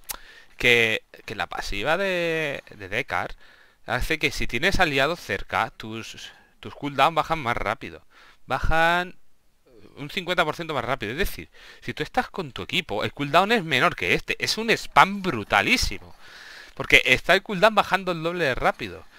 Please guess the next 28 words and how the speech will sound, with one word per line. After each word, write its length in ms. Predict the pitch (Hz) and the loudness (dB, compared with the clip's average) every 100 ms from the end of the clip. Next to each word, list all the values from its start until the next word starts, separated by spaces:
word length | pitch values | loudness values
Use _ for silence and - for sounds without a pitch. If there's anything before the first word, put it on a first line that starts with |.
| - - | -20 -12
En 100 | 120 | -2
vez 140 | 139 | 0
de 100 | 208 | 2
tres 180 | 240 196 | 2 4
segundos, 420 | - 139 190 196 | 2 2 -4 -8
en 80 | 185 | -8
uno 100 | 190 | -8
coma 220 | 185 165 | -6 -6
cinco 260 | - 165 151 | -6 -6 -10
segundos. 380 | 120 151 175 104 | -10 -10 -8 -8
Entonces, 280 | 104 143 151 | -10 -12 -10
pum, 220 | 160 127 - _ - _ _ - | -10 -10 -16 _ -20 _ _ -4
pum. 280 | 180 180 92 - - - - - | 0 0 -2 -12 -20 -20 -20 -16
Y 100 | 120 | -4
así, 240 | 117 - 151 | -2 0 -2
pum. 300 | 175 180 95 - - _ _ _ _ - _ _ | -2 -4 -6 -14 -20 _ _ _ _ -20 _ _
Y 80 | 110 | -10
pum. 160 | 165 147 | -8 -2
Claro, 300 | 143 135 113 | 4 6 6
esto 160 | 123 | 2
sí... 200 | - 139 - - - 73 | -4 -8 -10 -16 -18 -12
Pero 80 | 127 | -6
es 80 | 135 | 2
que... 140 | 247 - | 4 6
Eh, 200 | 160 - - - - | 2 -2 -10 -14 -10
la 180 | 127 135 | 0 0
cuestión 340 | 139 120 196 | 0 -2 2
es, 140 | 208 | 2